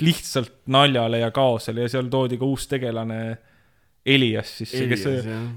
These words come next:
Speaker 1: ta on lihtsalt selline padureligioosne poiss, kes arvab, et tüdrukute pükstes elavad tussutrollid.
Speaker 2: <laughs> Jah, et kui sa midagi sinna paned, siis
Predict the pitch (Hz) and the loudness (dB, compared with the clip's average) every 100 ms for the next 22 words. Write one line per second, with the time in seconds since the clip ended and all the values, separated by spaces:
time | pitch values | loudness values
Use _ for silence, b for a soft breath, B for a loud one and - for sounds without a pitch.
0 | 120 - 127 131 - - 120 113 - 139 | -14 -8 -4 -4 -6 -4 -4 -2 0 2
1 | 131 117 117 123 117 117 127 117 - 117 | 2 0 0 0 0 0 0 0 -2 -6
2 | 110 123 120 117 - - - 127 120 110 | -2 -2 -2 -6 -10 -12 -12 -10 -8 -8
3 | 107 82 82 - 123 - 123 120 110 120 | -8 -10 -10 -12 -10 -2 -2 0 -4 -6
4 | 113 _ 120 117 127 120 - 117 - 117 | -8 _ -4 -4 -4 -6 -8 -12 -6 -6
5 | 113 113 - - 123 - - 117 123 113 | -4 -6 -8 -8 -8 -10 -10 -8 -6 -6
6 | 110 - 131 - 117 113 110 110 117 135 | -6 -6 -8 -4 -4 -2 -2 -2 -4 -6
7 | - _ _ - - - - - - - | -8 _ _ -14 -14 -20 -20 -20 -18 -16
8 | - _ B B B B _ _ _ _ | -18 _ B B B B _ _ _ _
9 | 131 123 143 - - 117 113 104 b b | -4 -4 -6 -10 -6 -4 -2 -4 b b
10 | b b b b b b _ - 98 90 | b b b b b b _ -16 -10 -10
11 | 90 101 101 95 107 98 92 - 101 | -10 -10 -8 -6 -4 -4 -8 -14 -18